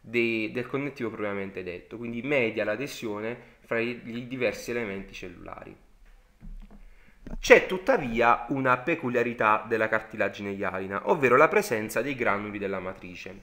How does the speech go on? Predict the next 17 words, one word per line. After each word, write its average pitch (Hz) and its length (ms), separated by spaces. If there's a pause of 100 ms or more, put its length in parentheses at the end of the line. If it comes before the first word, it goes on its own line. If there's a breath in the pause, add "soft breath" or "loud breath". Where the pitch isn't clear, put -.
(120)
Cosa 180 220
sono 107 200
i 98 60
granuli 98 280
della 92 200
matrice? 90 500 (600 soft breath)
I 135 80
granuli 175 320
della 117 180
matrice 117 460
sono 135 220
delle 113 180
strutture 104 600
formate 110 680
da 117 260
aggregati 113 800
proteoglicanici 98 1300